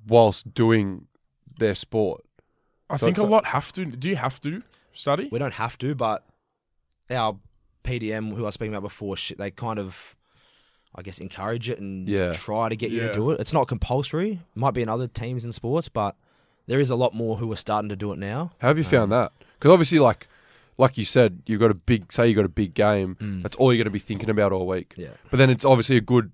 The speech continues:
Speaker 1: sort of thing to take your mind off that game and footy. But, yeah, how have you found that for the last couple of years?
Speaker 3: Yeah, it is difficult.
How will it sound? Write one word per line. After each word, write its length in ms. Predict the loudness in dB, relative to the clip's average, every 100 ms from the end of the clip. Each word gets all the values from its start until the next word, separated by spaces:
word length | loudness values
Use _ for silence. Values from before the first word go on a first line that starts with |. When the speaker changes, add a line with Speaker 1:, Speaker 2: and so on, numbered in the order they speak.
| -8
Speaker 1:
sort 240 | 2 4
of 300 | 4 0 -12 _ _
thing 160 | -4 -4
to 80 | -4
take 220 | -2 -2 -2
your 80 |
mind 280 | 2 4 4
off 140 | 2 2
that 200 | 0 2
game 300 | 2 2 0
and 220 | -2 -6 -10
footy. 340 | 2 4 4
But, 240 | 2 2 2
yeah, 100 | 2
how 120 | 4
have 120 | 4
you 60 | 4
found 240 | 0 2
that 100 | 2 0
for 60 |
the 60 | 0
last 180 | -2 -2
couple 200 | -6 -6
of 40 |
years? 260 | -6 -8 -14 _ _ _ _ _ _
Speaker 3:
Yeah, 360 | -4 -2 0 -2 -6 _ _ _
it 100 | -2
is 100 | 0
difficult. 500 | 0 0 0 2 0